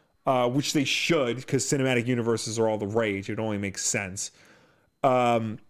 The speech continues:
but yeah, props on you for bringing up Zathura. Everybody forgets about that one. That's not a bad movie. Jumanji in space. What more can you want? Uh, f-,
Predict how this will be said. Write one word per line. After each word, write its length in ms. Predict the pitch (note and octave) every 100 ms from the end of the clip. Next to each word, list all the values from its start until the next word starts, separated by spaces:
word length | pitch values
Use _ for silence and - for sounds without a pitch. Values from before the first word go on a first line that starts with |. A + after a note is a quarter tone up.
| _ _ _ _ _ _ _ _
but 140 | E3+
yeah, 180 | D#3+ -
props 340 | C#3 - G3+ G3
on 140 | D#3
you 100 | E3+
for 120 | D3
bringing 300 | B2+ C#3 C3+
up 100 | C3
Zathura. 640 | - G#2 G2 B2+ A2+ F#2+ A2
Everybody 280 | B2+ C#3+ B2+
forgets 300 | - A#2+ A#2+
about 220 | A#2 G2 G#2
that 160 | G2
one. 180 | G2 G2+
That's 220 | A#2 -
not 160 | E3+ D#3
a 20 |
bad 260 | D3+ D3 C#3+
movie. 360 | D#3 A#2+ F2 - _ _ _ _ _ - -
Jumanji 480 | - A#2+ C#3+ D#3 C#3+
in 80 | C#3+
space. 340 | - E3 A#2+ A2+
What 80 |
more 120 | A2+ B2
can 160 | C3
you 80 | B2
want? 300 | B2 A2 - - - - - - - _ - _ _ - _ _ _
Uh, 460 | C3 C3 C3+ C#3+ C#3+
f-, 540 | C#3+ - - - -